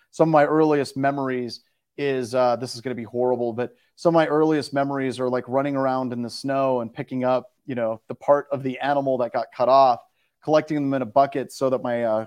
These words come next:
my grandfather would fry them up and then we'd eat them. Didn't even really quite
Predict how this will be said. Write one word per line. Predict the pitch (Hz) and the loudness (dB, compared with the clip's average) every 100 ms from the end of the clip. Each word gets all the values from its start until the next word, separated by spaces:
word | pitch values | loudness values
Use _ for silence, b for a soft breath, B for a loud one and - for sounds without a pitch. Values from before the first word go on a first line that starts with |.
| - | -6
my | 120 113 110 | -6 -4 -6
grandfather | - 131 135 131 123 117 | -4 -2 0 0 0 -2
would | 110 | -8
fry | - 131 127 | -4 0 2
them | 127 117 | 0 -2
up | 123 - | -2 -4
and | 117 | -10
then | 113 | -8
we'd | 113 | -8
eat | 123 139 | -8 -8
them. | 117 104 _ _ - | -8 -12 _ _ -4
Didn't | 165 | 0
even | 190 160 139 | 2 0 4
really | 156 165 147 | 6 6 4
quite | - - 143 156 | -2 0 2 2